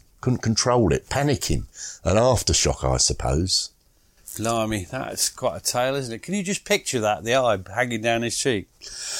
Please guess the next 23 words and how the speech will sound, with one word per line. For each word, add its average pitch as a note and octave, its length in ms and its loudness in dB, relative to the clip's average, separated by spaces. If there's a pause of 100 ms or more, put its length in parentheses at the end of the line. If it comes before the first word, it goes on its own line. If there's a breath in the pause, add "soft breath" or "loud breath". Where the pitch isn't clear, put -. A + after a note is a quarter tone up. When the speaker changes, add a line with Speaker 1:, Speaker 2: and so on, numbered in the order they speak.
(120)
Speaker 2:
Now, F#3 200 6
most G#3+ 380 4
of F#3+ 40 2
the E3 80 4
men, C3+ 420 0
they, E3+ 140 0
they F#3+ 160 4
were, B3 120 4
ca-, - 180 -2 (320)
how B3 120 4
do A3+ 80 2
you A#3 60 4
think A#3+ 200 2
they G3+ 60 2
were F#3+ 120 4
managing? D#3+ 640 2
Well, C#3+ 320 2
you G#3+ 160 0
know, F#3+ 200 0
this G#3+ 220 2
is G#3 120 4
their G#3 160 6
first A3+ 480 4